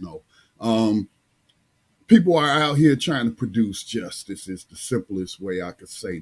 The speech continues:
that. And particularly when it comes to these Confederate monuments, which were strategically placed around the country, particularly here in the South, at courthouses, at, uh, voting places,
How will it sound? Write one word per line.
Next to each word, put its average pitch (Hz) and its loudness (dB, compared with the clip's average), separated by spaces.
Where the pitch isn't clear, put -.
that. - -14
And 165 4
particularly 160 6
when 135 8
it 120 0
comes 123 2
to 110 2
these 101 -4
Confederate 139 6
monuments, 110 2
which 113 -2
were 101 -2
strategically 151 0
placed 120 -2
around 123 0
the 120 -2
country, 110 -6
particularly 143 0
here 131 6
in 117 4
the 107 0
South, 143 -4
at - -10
courthouses, 135 6
at, 92 -2
uh, 92 -8
voting 139 8
places, 131 0